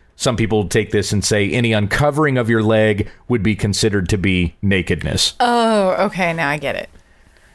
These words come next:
Speaker 1: Now, I don't necessarily think that we can, uh, set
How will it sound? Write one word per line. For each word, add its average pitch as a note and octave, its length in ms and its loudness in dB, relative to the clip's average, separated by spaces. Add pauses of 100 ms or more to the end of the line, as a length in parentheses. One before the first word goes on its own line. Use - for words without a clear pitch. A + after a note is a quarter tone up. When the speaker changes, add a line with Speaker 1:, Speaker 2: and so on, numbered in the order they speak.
Speaker 1:
Now, C#3 160 0
I E3 120 2
don't G#3+ 240 2
necessarily E3 760 2
think D3 360 -2
that A#2 160 0
we B2+ 280 2
can, A#2 640 0 (420)
uh, A2 240 2
set E3+ 360 0